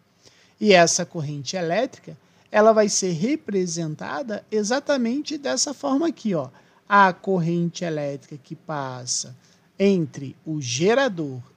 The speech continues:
e os resistores associados ao circuito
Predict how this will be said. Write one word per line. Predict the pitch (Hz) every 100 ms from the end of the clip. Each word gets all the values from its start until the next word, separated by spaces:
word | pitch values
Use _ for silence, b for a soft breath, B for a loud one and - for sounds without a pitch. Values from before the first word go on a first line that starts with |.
| -
e | 165
os | 160 135
resistores | 147 156 143 147 - 170 156 139 131 156
associados | 156 - 147 - 143 127 120 120 127 127
ao | 123
circuito | 120 233 208 _ 320 349